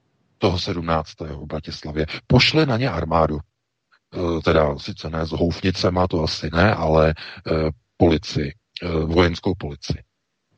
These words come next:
No a co tam budou dělat? Jako, co tam budou na ně mávat? Ne. Budou ozbrojení určitě, budou mít zbraně, že jo, nějaký ty pendreky, že jo, vojenská policie. A co, e, kam je odveze vojenská policie,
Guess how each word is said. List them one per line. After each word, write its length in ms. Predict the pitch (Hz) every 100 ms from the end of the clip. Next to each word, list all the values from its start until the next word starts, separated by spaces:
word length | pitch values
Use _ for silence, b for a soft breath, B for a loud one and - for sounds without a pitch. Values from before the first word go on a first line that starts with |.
| _ _ _
No 160 | 110 110
a 40 |
co 140 | 98 131
tam 160 | 113
budou 200 | 98 92
dělat? 220 | 82 80
Jako, 300 | 80 80 76 73
co 140 | -
tam 80 | 80
budou 260 | - 82 82
na 80 |
ně 120 | 82 76
mávat? 420 | 95 110 113 117
Ne. 260 | 117 127 95 - B B -
Budou 240 | 87 80
ozbrojení 600 | 117 127 139 131 127 131
určitě, 460 | 110 117 135 127 117
budou 220 | - 87
mít 200 | 80 71
zbraně, 480 | 82 92 113 123 120
že 120 | 101
jo, 220 | 107 110
nějaký 340 | 104 82 -
ty 160 | 85 82
pendreky, 560 | - 95 110 110 - 110
že 100 | 95
jo, 100 | 90
vojenská 420 | 85 90 - 76
policie. 640 | - 98 104 - 107 107 - _ _ _ _ B B B B -
A 120 | 90 90 -
co, 160 | - 151 - 127
e, 40 |
kam 220 | 135 165
je 100 | 175
odveze 420 | - 117 117 104 104
vojenská 420 | 107 107 - 101
policie, 480 | 104 98 - -